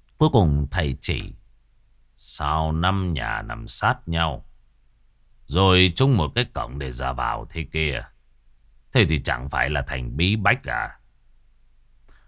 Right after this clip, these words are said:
Ông Khải nghe vậy thì đáp, "Thưa thầy, đất là tổ tiên để lại, ngày xưa các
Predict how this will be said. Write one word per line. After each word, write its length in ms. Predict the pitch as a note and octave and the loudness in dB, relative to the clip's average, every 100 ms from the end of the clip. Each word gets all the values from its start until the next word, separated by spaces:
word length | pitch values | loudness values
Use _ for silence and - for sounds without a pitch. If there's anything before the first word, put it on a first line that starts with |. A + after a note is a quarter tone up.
| _ | _
Ông 140 | - D3+ | 0 0
Khải 220 | - B1+ | 0 -2
nghe 180 | D2 A#2+ | 0 0
vậy 180 | G#2 - | 0 -2
thì 100 | C#2 | -6
đáp, 260 | A#1+ A#2+ F3 - - - - - - | -2 -2 -4 -10 -20 -20 -20 -20 -18
"Thưa 340 | - C#2 C#2+ C#2 | -6 -2 0 -2
thầy, 440 | - A#1+ A1+ A1 A1 _ _ _ _ _ _ - | -4 -8 -8 -10 -14 _ _ _ _ _ _ -4
đất 220 | B2 - | -2 0
là 120 | C2+ | -2
tổ 300 | C2 D2+ A#1+ A#1+ | -2 -4 -4 -2
tiên 220 | F#2+ F#2 | 0 0
để 220 | C2 B1 | -2 -6
lại, 520 | A1+ C2 A#1 A#1+ C2+ - _ _ _ | -10 -8 -8 -8 -10 -12 _ _ _
ngày 260 | E2 D#2 B1 | -2 -2 -2
xưa 480 | - F2+ E2 D#2+ D#2+ | -2 0 2 2 0
các 100 | - | -2